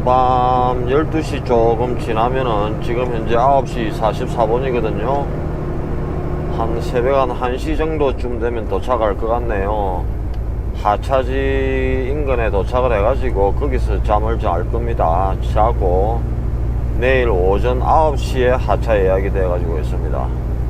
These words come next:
내일 오전 아홉 시에 하차를 하고,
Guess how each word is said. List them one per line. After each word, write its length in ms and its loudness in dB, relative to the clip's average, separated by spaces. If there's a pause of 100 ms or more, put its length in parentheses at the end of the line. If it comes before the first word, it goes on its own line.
(1300)
내일 240 0
오전 380 0
아홉 240 4
시에 240 2
하차를 640 0
하고, 640 2